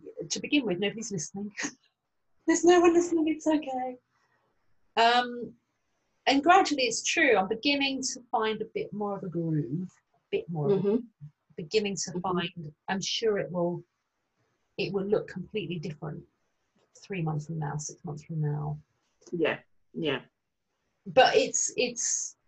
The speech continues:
Speaker 1: about, it's about finding your audience, isn't it? And you know way more about this than I do, 'cause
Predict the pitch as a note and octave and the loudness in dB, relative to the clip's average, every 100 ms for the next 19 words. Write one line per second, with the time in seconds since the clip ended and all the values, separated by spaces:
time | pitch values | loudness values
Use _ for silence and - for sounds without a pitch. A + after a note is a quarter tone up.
0 | - A#3 A#3 - A3 A#3+ A3+ A#3 A3 G#3+ | -4 2 4 4 0 0 0 0 -2 -2
1 | G#3 A3 B3 A#3 D3+ C#3 G3+ F#3+ D#3 D3 | -2 -2 -2 -4 -6 -8 -8 -6 -6 -2
2 | F#3 G#3+ A#3 G#3 F#3+ F#3+ F3 F#3+ G#3 F#3+ | -2 -2 -4 -4 -4 -2 -2 -2 -2 -2
3 | D3+ D3 D3 - - D#3 - - D#3+ E3 | -2 0 -2 -6 -8 -6 -6 -4 -2 -2
4 | D3+ - D3+ - D3+ - - | -4 -6 -10 -8 -8 -8 -14